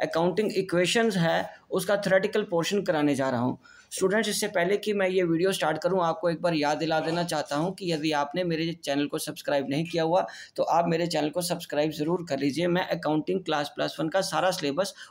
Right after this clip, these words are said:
और बाकी सब्जेक्ट्स का सारा सिलेबस इस सेशन में आपको पूरा ज़रूर कराऊंगा with the passage of time। ठीक है स्टूडेंट्स,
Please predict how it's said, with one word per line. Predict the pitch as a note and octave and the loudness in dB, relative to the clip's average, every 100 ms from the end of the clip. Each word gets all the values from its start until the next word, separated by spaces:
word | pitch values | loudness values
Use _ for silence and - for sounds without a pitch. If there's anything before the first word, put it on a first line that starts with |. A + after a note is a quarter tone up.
| - | 0
और | E3 | 0
बाकी | D3 D#3 G3 | 2 0 0
सब्जेक्ट्स | F#3+ D3 E3 E3+ | -2 -2 -2 -2
का | F3+ | -2
सारा | F3 D3 D#3+ | -2 -2 -2
सिलेबस | - D3 F#3 F#3+ - _ - - | -2 -2 -2 -4 -10 _ -18 -4
इस | F3 E3+ | -2 2
सेशन | D3 E3 | 2 2
में | E3+ G#3 | 2 0
आपको | D3 C#3+ F#3+ | -2 -2 -4
पूरा | E3+ E3 | -2 0
ज़रूर | D3+ D#3 D#3+ - | 2 2 0 0
कराऊंगा | C3+ C#3 F3+ | 0 2 0
with | D#3+ C#3 | 0 -2
the | - | -2
passage | B2+ B2+ A#2+ | -4 -4 -8
of | - | -8
time। | - - - - - - - | -12 -14 -20 -20 -20 -20 -2
ठीक | D#3 G3+ | 0 0
है | |
स्टूडेंट्स, | G#3+ G#3+ D3 | 0 0 0